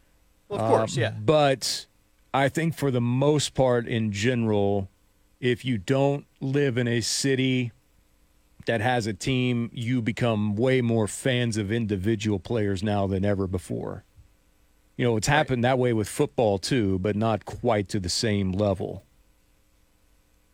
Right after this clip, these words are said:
Speaker 1: I, I've ne-, I've been an N B A fan for as long as I can remember, and I never had a team growing up. 'Cause I didn't live close to a team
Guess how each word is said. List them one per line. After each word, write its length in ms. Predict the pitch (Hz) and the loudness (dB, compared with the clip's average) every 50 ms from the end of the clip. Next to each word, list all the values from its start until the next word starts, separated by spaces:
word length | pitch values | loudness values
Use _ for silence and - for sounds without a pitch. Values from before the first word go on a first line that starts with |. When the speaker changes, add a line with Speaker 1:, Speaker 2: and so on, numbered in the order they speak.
| _ _ _ _ _ _ _ _ _ _ _ _ - | _ _ _ _ _ _ _ _ _ _ _ _ -2
Speaker 1:
I, 180 | 160 190 240 - | 0 0 0 2
I've 320 | 175 180 202 - 185 180 | 2 4 4 4 2 -2
ne-, 180 | 165 165 165 175 - | -4 -4 -2 -2 -2
I've 220 | 156 160 175 185 185 | 0 0 0 0 0
been 140 | 214 214 | 0 0
an 120 | 196 185 170 | 2 0 0
N 100 | 165 180 | -2 -2
B 140 | 175 170 160 | -2 0 0
A 100 | 156 151 | 0 0
fan 300 | - 160 147 147 143 131 | -2 -4 -4 -2 -4 -4
for 160 | - 147 135 | -6 -8 -10
as 100 | 120 113 | -10 -8
long 280 | 127 131 143 151 156 | -8 -6 -4 -4 -4
as 140 | 151 139 131 | -4 -4 -2
I 460 | 143 135 131 131 127 131 127 127 123 - | -2 0 0 0 -2 -2 -4 -6 -8 -10
can 140 | - 143 131 | -12 -10 -10
remember, 580 | 123 120 123 131 135 123 113 104 101 98 95 - _ _ _ _ _ _ _ _ _ _ - | -8 -8 -6 -6 -8 -8 -8 -10 -10 -12 -14 -16 _ _ _ _ _ _ _ _ _ _ -10
and 100 | 135 139 | -6 -4
I 100 | 143 143 | -4 -2
never 280 | 143 156 170 170 147 | 0 0 0 0 -2
had 160 | 127 135 120 113 | -2 -2 -4 -4
a 40 | |
team 220 | 110 - 123 113 107 | -6 -8 -10 -10 -10
growing 320 | 101 107 104 101 98 95 | -10 -10 -10 -10 -10 -12
up. 160 | 95 - - _ _ _ _ _ _ _ _ _ _ _ _ _ _ _ _ _ _ _ _ _ _ _ - - _ _ _ _ _ _ _ _ _ _ | -16 -18 -20 _ _ _ _ _ _ _ _ _ _ _ _ _ _ _ _ _ _ _ _ _ _ _ -20 -20 _ _ _ _ _ _ _ _ _ _
'Cause 100 | - 151 | -8 -6
I 80 | 156 156 | -4 -4
didn't 180 | 160 156 151 | -2 -4 -4
live 240 | 147 147 156 160 151 | -2 -2 -4 -4 -4
close 280 | - - 147 139 131 - | -6 -4 -4 -4 -4 -6
to 100 | 143 127 | -8 -10
a 60 | 120 | -10
team 460 | - - 120 113 113 117 131 147 147 | -10 -8 -8 -8 -8 -8 -10 -12 -14